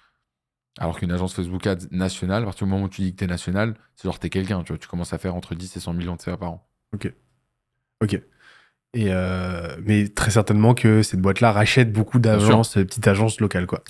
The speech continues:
Speaker 1: Évidemment.
Speaker 2: <laughs>
Speaker 1: C'est comme
Speaker 2: Évidemment.
Speaker 1: ça que Publicis s'est construit.
Speaker 2: Ouais. Est-ce qu'on a d'autres choses à rajouter ?
Speaker 1: Je crois qu'on a bien fait le tour, hein, globalement, euh, vraiment se focaliser sur, euh,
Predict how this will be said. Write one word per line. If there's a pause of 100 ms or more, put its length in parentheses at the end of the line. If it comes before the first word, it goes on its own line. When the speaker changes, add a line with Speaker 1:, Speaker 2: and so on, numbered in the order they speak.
Speaker 1:
Évidemment.
Speaker 2:
<laughs> (220)
Speaker 1:
C'est
comme
Speaker 2:
Évidemment.
Speaker 1:
ça
que
Publicis
s'est
construit. (640)
Speaker 2:
Ouais. (560)
Est-ce
qu'on
a
d'autres
choses
à
rajouter ?
Speaker 1:
Je
crois
qu'on
a
bien
fait
le
tour,
hein,
globalement,
euh,
vraiment
se
focaliser
sur,
euh,